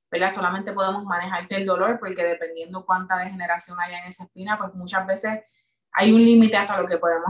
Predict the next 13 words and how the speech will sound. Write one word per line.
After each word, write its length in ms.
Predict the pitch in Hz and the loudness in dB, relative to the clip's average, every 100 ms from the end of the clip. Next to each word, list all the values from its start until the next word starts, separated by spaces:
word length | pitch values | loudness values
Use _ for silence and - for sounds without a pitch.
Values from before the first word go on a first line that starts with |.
| 190 | -4
hacer. 220 | 175 165 | -2 -2
Pero 160 | 262 294 | 2 4
no 140 | 254 | 4
solamente 800 | 240 247 254 262 262 233 196 196 | 2 2 2 2 0 -2 -8 -10
eso. 360 | 226 - 135 - _ _ _ _ _ | -10 -12 -16 -18 _ _ _ _ _
Este, 500 | - 196 196 - 175 | -8 -6 -6 -6 -6
esto 120 | 180 220 | -2 2
es 60 | |
un 100 | 226 | 4
ejemplo 340 | 220 226 220 202 | 4 4 2 -2
aquí 160 | 208 | -4
del, 360 | 220 214 196 190 | -4 -6 -8 -2
del 480 | 180 170 165 175 | 0 2 0 -2